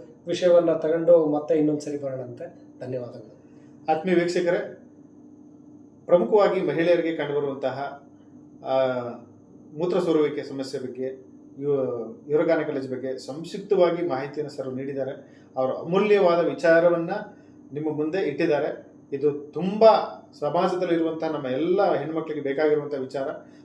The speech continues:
Speaker 2: ತುಂಬಾ ಜನ ಹೆಣ್ಮಕ್ಳುಗಳು ಸಂಕೋಚ, ನಮಗೆ ಗಮನಿಸಿದ್ರೆ ಗೊತ್ತಾಗುತ್ತೆ, ಪ್ರತಿಯೊಂದು ಮನೆಯಲ್ಲೂ ಕೂಡ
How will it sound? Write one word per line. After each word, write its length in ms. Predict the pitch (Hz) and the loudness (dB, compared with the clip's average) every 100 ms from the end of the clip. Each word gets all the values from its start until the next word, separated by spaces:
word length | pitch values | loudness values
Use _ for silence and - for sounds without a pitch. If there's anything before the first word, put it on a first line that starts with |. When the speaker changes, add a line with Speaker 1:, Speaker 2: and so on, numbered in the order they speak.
| - | -12
Speaker 2:
ತುಂಬಾ 200 | 151 170 | 0 4
ಜನ 160 | 175 165 | 4 4
ಹೆಣ್ಮಕ್ಳುಗಳು 540 | 151 151 151 151 147 | 0 -2 -4 -2 -2
ಸಂಕೋಚ, 440 | 143 139 135 170 165 | -2 -6 -4 0 0
ನಮಗೆ 540 | 147 180 180 170 160 | -2 2 4 6 4
ಗಮನಿಸಿದ್ರೆ 440 | 156 196 - 202 | 2 0 0 0
ಗೊತ್ತಾಗುತ್ತೆ, 380 | 190 175 156 143 | 2 2 0 0
ಪ್ರತಿಯೊಂದು 460 | 139 165 196 190 180 | 0 0 2 2 2
ಮನೆಯಲ್ಲೂ 320 | 165 175 185 | 0 0 -2
ಕೂಡ 140 | 180 | 0